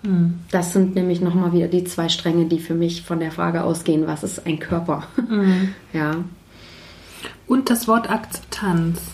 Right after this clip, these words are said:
Speaker 2: Mhm.
Speaker 1: Ich hab mir,
Speaker 2: Ja.
Speaker 1: äh, in der letzten Folge Akzeptanz, ne, ich hab mir mal das Verb genommen, ak-, wenn ich etwas akzeptiere, das kann natürlich ganz viele verschiedene Facetten haben, ne?
Speaker 2: Mhm.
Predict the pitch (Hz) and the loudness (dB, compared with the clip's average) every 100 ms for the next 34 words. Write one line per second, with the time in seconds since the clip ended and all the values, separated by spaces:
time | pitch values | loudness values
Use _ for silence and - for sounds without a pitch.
0 | - - 180 170 165 185 220 - - - | -8 0 2 4 4 2 -2 -8 -18 -20
1 | - - - - - - - - - - | -18 -12 -10 -8 -8 -10 -16 -20 -20 -20
2 | - - - - - - - - - 233 | -20 -18 -18 -18 -18 -16 -16 -10 0 0
3 | - 240 233 226 220 240 220 226 214 208 | 4 6 8 6 4 4 4 4 4 4
4 | 226 - 233 233 226 240 240 240 - 214 | 2 4 2 6 4 6 6 4 4 -2
5 | - 233 - 220 233 320 339 277 262 202 | -4 -8 -4 0 2 2 0 -2 -2 -2
6 | 214 208 202 190 196 180 202 269 269 262 | 0 2 2 0 -2 0 2 2 0 -4
7 | 262 277 - 196 - 208 240 233 220 - | -2 -2 -4 -8 -2 4 4 4 -4 -4
8 | 190 170 175 - 196 - 233 262 285 294 | -6 -8 -6 -10 -10 2 4 6 4 2
9 | 226 202 - 214 226 220 208 - 170 214 | 2 -4 -4 0 0 0 -4 -4 -2 0
10 | 302 - - - 233 269 247 - 175 240 | 0 -4 -10 4 6 6 2 0 -4 -2
11 | 214 233 240 - 202 185 175 165 165 165 | -2 -2 -2 -2 -4 -2 0 0 0 2
12 | 185 247 247 214 202 220 | 2 2 4 2 2 0